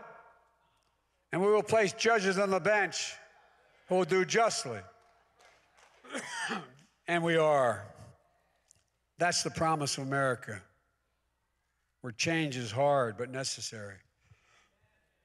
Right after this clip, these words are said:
<coughs> Excuse me. Progress is never easy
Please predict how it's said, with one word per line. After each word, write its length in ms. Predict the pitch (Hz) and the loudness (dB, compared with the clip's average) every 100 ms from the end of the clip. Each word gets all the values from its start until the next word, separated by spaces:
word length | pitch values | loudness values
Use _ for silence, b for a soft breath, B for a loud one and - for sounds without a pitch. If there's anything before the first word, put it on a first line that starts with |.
| _ | _
<coughs> 420 | - - 807 807 | -10 -8 -10 -10
Excuse 380 | - - 160 113 | -10 -12 -16 -18
me. 80 | 107 - - _ _ _ _ _ _ - - - - | -20 -20 -20 _ _ _ _ _ _ -20 -20 -20 -8
Progress 480 | - 214 214 190 - | 2 4 4 2 0
is 120 | 156 | 0
never 280 | 160 147 143 | 0 2 2
easy 320 | 135 110 110 | 0 -2 -8